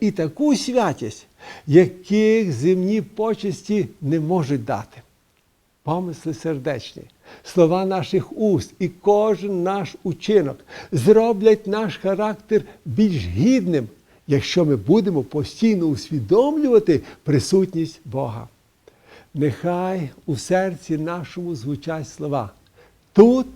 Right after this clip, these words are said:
перебуває Бог". Тоді життя стане чистим, характер незаплямованим, а душа буде весь час підноситися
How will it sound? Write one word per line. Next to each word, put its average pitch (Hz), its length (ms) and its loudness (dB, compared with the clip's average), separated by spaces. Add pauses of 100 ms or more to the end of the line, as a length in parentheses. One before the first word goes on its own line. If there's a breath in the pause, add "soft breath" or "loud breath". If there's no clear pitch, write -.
перебуває 156 840 0 (140)
Бог". 120 440 -4 (840)
Тоді 151 540 4
життя 143 500 -2
стане 151 460 -6
чистим, 147 720 -6 (380 loud breath)
характер 160 680 2 (180)
незаплямованим, 139 1120 0 (580 loud breath)
а 127 160 -2
душа 143 720 -4 (320 loud breath)
буде 160 340 4 (160)
весь 165 340 0
час 214 560 -2
підноситися 190 1200 -2